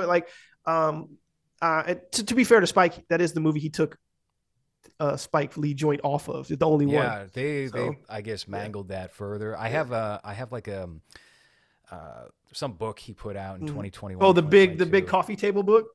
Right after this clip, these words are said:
Speaker 1: You
Speaker 2: Yeah,
Speaker 1: bought that?
Speaker 2: yeah, and that's
Speaker 1: Yeah,
Speaker 2: the
Speaker 1: yeah, I
Speaker 2: one
Speaker 1: thought
Speaker 2: where
Speaker 1: about
Speaker 2: his,
Speaker 1: it. <laughs>
Speaker 2: his note on Old Boy, 'cause he covers all of it, everything he ever
Speaker 1: Mm-hmm.
Speaker 2: directed, I think even commercials.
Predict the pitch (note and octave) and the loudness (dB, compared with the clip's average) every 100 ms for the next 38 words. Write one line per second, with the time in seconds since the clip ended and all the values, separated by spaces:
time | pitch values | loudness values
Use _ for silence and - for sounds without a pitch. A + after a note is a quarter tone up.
0 | _ E3+ E3+ F3+ G3 F#3+ - E3+ D#3+ E3 | _ -4 2 2 2 0 0 4 6 8
1 | E3 D#3+ F3 G3+ G3+ E3+ D#3+ D#3 D#3+ - | 8 8 6 8 6 8 6 4 -2 -2
2 | G3 F#3 - - D4+ A#2+ G#2+ B2+ B2 A#2 | -2 0 0 4 4 2 -2 -2 0 -2
3 | A2 G#2 B2 A#2 G2+ F#2+ F#2 G2 - A#2 | -4 -8 -6 -6 -4 -10 -10 -14 -12 -12
4 | F#2+ F#2+ G2 E2+ G2 B2+ D3 - C#3 A2+ | -8 -8 -8 -12 -8 -6 -4 -8 -8 -8
5 | G#2+ C#3+ D#3 F#2 F#2+ - D#2 F2 A#2 A2+ | -6 -6 -8 -8 -12 -14 -18 -14 -14 -12
6 | F#2+ - F2+ F#2 - E2 | -14 -16 -16 -14 -16 -18